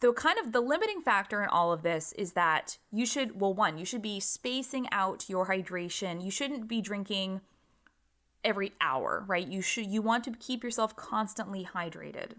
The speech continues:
So it's just like, uh, when we're racing, we're talking about racing fuel. We always wanna keep our stores topped up. We always wanna keep our hydration levels topped up. So you should be drinking,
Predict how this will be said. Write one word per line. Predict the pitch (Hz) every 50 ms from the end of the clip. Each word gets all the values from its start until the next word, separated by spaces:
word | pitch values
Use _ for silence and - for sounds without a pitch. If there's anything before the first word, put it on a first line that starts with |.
| - - _ _ _ -
So | - - 202 185 175 170 160
it's | 170 -
just | - 202 196 -
like, | 233 220 214 - -
uh, | -
when | 190 180 190 190
we're | 202 214 214
racing, | 220 220 226 240 - 254 240
we're | 226
talking | 220 202 165 - 180 165
about | 156 -
racing | - 151 151 - - 156 156
fuel. | - - - 220 226 226 254 277 311 359 349 -
We | 202 -
always | - 185 190 190
wanna | 202 190 180 185
keep | - 196 196 175
our | 170 175
stores | - - - 208 196 196 208 214 220 220 220
topped | - - - 220 208 214 - -
up. | 208 247 339 - - - - - - - - -
We | 220
always | 214 220 220
wanna | 233 226 220
keep | 226 233 220 220
our | 180 180
hydration | - 202 190 185 185 190 190 208 - 233 240
levels | 247 254 269 262 254 - - - - - - _ -
topped | - - 226 208 214 - -
up. | 190 220 311 370 - - - - - - -
So | - 233
you | 226 220 220
should | 220 - 320
be | - 311 240
drinking, | 226 233 226 226 220 233 220 214 214 220 226